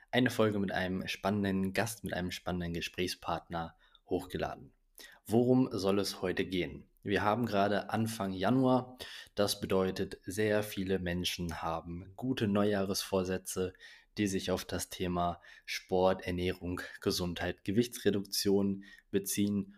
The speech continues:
und dementsprechend wird vielen Fitnessstudios gerade die Bude eingerannt. Es werden sich viele, viele Menschen in Fitnessstudios anmelden. Viele Menschen werden beginnen, Sport zu machen. Auch ich habe jetzt wieder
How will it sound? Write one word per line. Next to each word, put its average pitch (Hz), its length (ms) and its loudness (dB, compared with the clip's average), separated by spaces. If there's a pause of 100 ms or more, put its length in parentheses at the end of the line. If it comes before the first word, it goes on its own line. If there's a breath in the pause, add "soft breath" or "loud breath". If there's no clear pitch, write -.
(160 loud breath)
und 101 320 -2
dementsprechend 92 1160 -2 (220 loud breath)
wird 95 520 4 (420 loud breath)
vielen 131 280 8
Fitnessstudios 110 840 2
gerade 98 600 2 (500 loud breath)
die 95 280 2 (120)
Bude 120 360 6
eingerannt. 101 640 2 (340 loud breath)
Es - 100 -18
werden 92 320 2
sich 92 320 -2
viele, 113 300 2
viele 98 220 2
Menschen 92 380 -2
in 98 120 -4
Fitnessstudios 95 840 -4
anmelden. 90 480 -4
Viele 101 280 0
Menschen 95 360 0
werden 87 240 -2
beginnen, 95 440 0 (300 loud breath)
Sport 107 500 2
zu 101 100 -2
machen. 95 600 2 (120)
Auch 107 180 0
ich - 220 -4
habe 95 180 -2
jetzt - 160 -4
wieder 92 300 -2